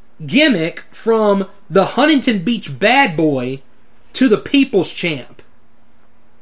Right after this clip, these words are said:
I don't follow professional wrestling anymore to these days because, again, we found out that Santa doesn't exist. Sorry to tell you this, but when I look at that, I go, "That sounds like Dwayne The Rock Johnson's gimmick."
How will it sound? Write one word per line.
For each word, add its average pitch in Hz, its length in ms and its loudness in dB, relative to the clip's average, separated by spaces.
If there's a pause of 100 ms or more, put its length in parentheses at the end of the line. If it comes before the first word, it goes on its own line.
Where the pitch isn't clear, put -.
(380)
I 381 160 -2
don't 339 220 -4
follow 277 340 2
professional 196 580 -4
wrestling 180 460 -2
anymore 180 640 -2
to 143 120 -6
these 160 240 -4
days 180 340 0
because, 165 340 -4
again, 175 360 -4
we 170 80 -4
found 180 280 -4
out 160 120 -6
that 143 100 -12
Santa 185 360 -4
doesn't 151 380 -6
exist. 139 600 -6 (240)
Sorry 247 300 2
to 196 60 -8
tell 247 140 0
you 220 100 2
this, 175 160 -2
but 202 140 -4
when 247 140 -4
I 294 60 -2
look 269 200 0
at 233 60 -2
that, 214 120 -2
I 208 60 -2
go, 202 300 0 (420)
"That 277 240 -2
sounds 285 460 -2
like 220 520 -6
Dwayne 202 800 -2
The 180 100 -2
Rock 185 460 -4
Johnson's 185 680 -2
gimmick." 135 520 -8